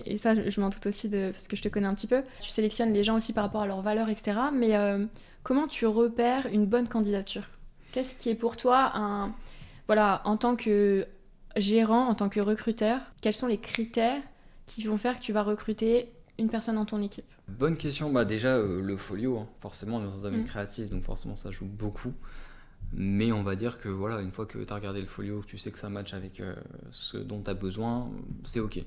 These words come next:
Speaker 2: C'est,
Speaker 1: OK.
Speaker 2: c'est limite la partie la plus rapide, en fait. C'est juste,
Speaker 1: Ouais.
Speaker 2: tu regardes, ça, c'est bien, c'est pas bien, c'est noir ou blanc.
Speaker 1: Ok.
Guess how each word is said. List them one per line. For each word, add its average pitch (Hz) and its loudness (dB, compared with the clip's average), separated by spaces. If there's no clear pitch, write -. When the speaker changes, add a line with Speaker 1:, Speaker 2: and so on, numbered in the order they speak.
Speaker 2:
C'est, - -8
Speaker 1:
OK. 220 -6
Speaker 2:
c'est - -4
limite 131 6
la 120 6
partie 110 0
la 107 2
plus 113 -4
rapide, 113 2
en 95 -2
fait. 95 -4
C'est 95 -6
juste, 226 -2
Speaker 1:
Ouais. 220 -2
Speaker 2:
tu - -4
regardes, 107 4
ça, 101 -4
c'est - -10
bien, 107 -4
c'est - -10
pas 104 0
bien, 107 -4
c'est 104 -6
noir 104 -4
ou 104 -4
blanc. 92 -6
Speaker 1:
Ok. 220 2